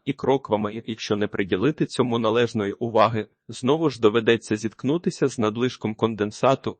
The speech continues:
Ще одна поширена помилка: застосовуються фартухи та інші гідроізолюючі елементи від іншої моделі вікна. На перший погляд здається, що деталь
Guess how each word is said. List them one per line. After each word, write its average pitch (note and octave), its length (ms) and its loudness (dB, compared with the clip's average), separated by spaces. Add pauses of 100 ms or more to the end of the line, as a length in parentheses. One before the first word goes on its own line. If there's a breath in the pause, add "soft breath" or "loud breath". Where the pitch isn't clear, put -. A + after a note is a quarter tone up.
(100)
Ще - 220 -2
одна B2 340 2
поширена G2+ 600 0
помилка: A2+ 520 0
застосовуються G#2 840 -4
фартухи C3 640 -4 (180)
та - 100 -2
інші A2+ 480 -2
гідроізолюючі A2 1040 -2
елементи A2+ 560 0
від A2+ 240 -2
іншої G#2+ 440 -2
моделі G#2+ 520 0 (260)
вікна. D3+ 380 0
На G#2+ 120 0
перший C3+ 420 2
погляд G#2+ 440 -2
здається, G#2+ 600 -2
що - 180 -2
деталь G#2+ 400 2